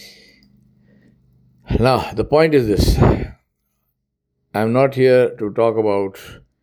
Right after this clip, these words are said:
uh, I'm not teaching you global finance or anything of the sort. What I'm saying here is that,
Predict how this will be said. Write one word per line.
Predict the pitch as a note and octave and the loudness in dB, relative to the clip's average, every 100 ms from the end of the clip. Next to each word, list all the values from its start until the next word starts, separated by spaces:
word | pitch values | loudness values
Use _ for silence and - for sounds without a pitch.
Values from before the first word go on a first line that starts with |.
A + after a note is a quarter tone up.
| _ _ - | _ _ -18
uh, | A#2 F#2 F2 | -10 -6 -6
I'm | E2 G2 | -4 -4
not | A2 G#2+ | -4 -4
teaching | G#2+ A2 G#2 | -8 -8 -6
you | G2+ F#2+ F2+ E2+ D#2+ D#2+ - - G2+ F#2 | -4 -4 -4 -4 -6 -10 -14 -18 -14 -6
global | F#2 F#2+ F2+ | -4 -4 -4
finance | F#2+ F2+ F#2 | -6 -6 -6
or | F#2+ | -6
anything | F2+ F#2+ | -6 -8
of | E2 | -8
the | F2+ | -8
sort. | G#2 - _ _ _ _ _ _ | -10 -12 _ _ _ _ _ _
What | - A#2 | -2 0
I'm | D3 B2+ | 0 0
saying | C#3+ C3+ | -2 0
here | A#2+ A2+ | 2 2
is | G2 - - _ F#2 | 0 -6 -14 _ -18
that, | G2 F#2+ A2 A2 G#2+ | -12 -4 -2 -2 -2